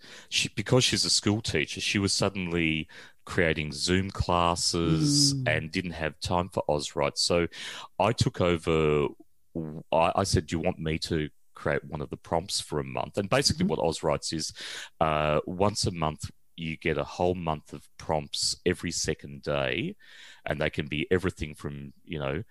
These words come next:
Speaker 1: "Are you a plotter or a pantster?"
Speaker 2: Mm-hmm. <laughs>
Speaker 1: "Tell us about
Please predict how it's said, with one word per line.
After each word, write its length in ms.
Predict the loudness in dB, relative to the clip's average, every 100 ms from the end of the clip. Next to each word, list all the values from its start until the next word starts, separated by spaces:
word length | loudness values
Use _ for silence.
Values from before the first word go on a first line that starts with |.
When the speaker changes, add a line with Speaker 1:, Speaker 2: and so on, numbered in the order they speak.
| -16 -20 -20 -20 _ -14 -8 -2
Speaker 1:
"Are 180 | 2 2
you 200 | 2 0
a 40 |
plotter 380 | 0 0 0 -2
or 140 | -4
a 60 | -6
pantster?" 720 | -4 -2 -2 -4 2 4 6
Speaker 2:
Mm-hmm. 540 | 6 6 2 -4 2
<laughs> 100 | 2
Speaker 1:
"Tell 140 | 4 4
us 160 | 2 0
about 460 | 0 0 2 0